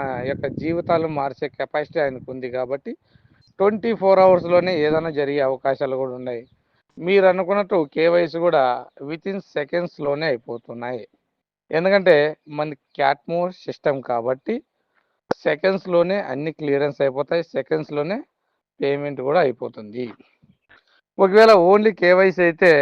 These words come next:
నాకు తెలిసి ఒక రెండు నిమిషాల కంటే ఎక్కువైతే టైమ్ తీసుకోదు. లేదు, ఓ వెరిఫై అయితే ఒక ఐదు నిమిషాలు టైమ్ తీసుకున్నా, విత్‌డ్రా పెట్టుకున్న వెంటనే కేవైసీ అయినా కానీ ఓ వెరిఫై అయినా కానీ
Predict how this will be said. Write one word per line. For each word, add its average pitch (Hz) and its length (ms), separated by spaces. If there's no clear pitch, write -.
నాకు 160 420
తెలిసి 165 500
ఒక 160 160
రెండు 151 260
నిమిషాల 160 440
కంటే 156 360
ఎక్కువైతే 143 480
టైమ్ 131 340
తీసుకోదు. 143 600
లేదు, 208 320
ఓ 170 180
వెరిఫై 190 360
అయితే 170 280
ఒక 175 200
ఐదు 170 220
నిమిషాలు 156 340
టైమ్ 143 280
తీసుకున్నా, 139 460
విత్‌డ్రా 220 400
పెట్టుకున్న 196 440
వెంటనే 165 500
కేవైసీ 151 400
అయినా 156 260
కానీ 175 240
ఓ 139 180
వెరిఫై 156 360
అయినా 139 280
కానీ 139 260